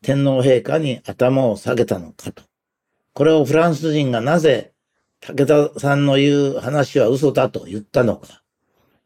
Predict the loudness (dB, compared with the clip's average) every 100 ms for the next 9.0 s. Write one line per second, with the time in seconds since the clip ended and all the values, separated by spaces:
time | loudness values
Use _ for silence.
0 | _ 2 4 4 4 2 2 0 2 0
1 | 0 -2 -2 0 2 2 2 2 2 2
2 | 0 -2 0 2 2 4 2 2 -4 -6
3 | -6 -6 _ _ _ -8 -2 2 2 2
4 | -4 -2 2 4 2 2 0 0 2 0
5 | 0 0 2 0 -4 _ _ _ _ _
6 | -4 0 2 2 0 -2 -6 -8 -14 -4
7 | -2 0 0 2 0 0 0 2 2 4
8 | 4 2 -4 -4 0 0 0 -2 -2 -6